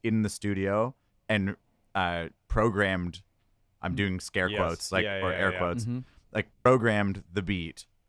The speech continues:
Speaker 1: But it's definitely the tones and sounds are the live room drum sounds from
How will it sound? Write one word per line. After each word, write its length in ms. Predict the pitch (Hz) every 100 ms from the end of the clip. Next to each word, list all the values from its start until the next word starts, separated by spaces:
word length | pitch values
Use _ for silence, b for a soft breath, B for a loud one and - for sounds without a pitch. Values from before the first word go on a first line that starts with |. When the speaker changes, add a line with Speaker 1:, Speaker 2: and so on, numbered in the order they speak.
| _ _ _ _ _ _ _
Speaker 1:
But 120 | 110
it's 160 | 110 -
definitely 360 | 120 - 151
the 120 | 123 120
tones 440 | - 117 117 110
and 160 | 104 101
sounds 400 | - 101 95 95
are 360 | 82 92 92 90
the 180 | 85
live 460 | 90 87 90 90 76
room 180 | 90 87
drum 240 | 85 82
sounds 480 | - 78 76 76 -
from 420 | - 82 80 78